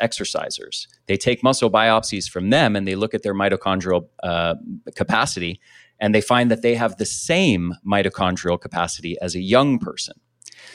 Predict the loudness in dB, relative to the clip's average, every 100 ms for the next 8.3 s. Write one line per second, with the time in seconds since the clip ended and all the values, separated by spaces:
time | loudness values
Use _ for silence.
0 | -2 6 6 6 4 6 4 4 4 4
1 | 4 0 -4 -2 -2 0 2 0 0 -4
2 | 2 6 6 4 0 2 2 4 2 2
3 | -2 -2 0 0 -2 -6 -6 -4 0 0
4 | 0 -6 -14 _ _ 2 4 4 -4 -10
5 | -4 -2 -2 -2 -2 0 0 0 0 0
6 | 0 -4 0 0 0 2 2 2 -2 -6
7 | -6 -4 0 2 2 -2 -2 -4 -4 -6
8 | -6 -8 -10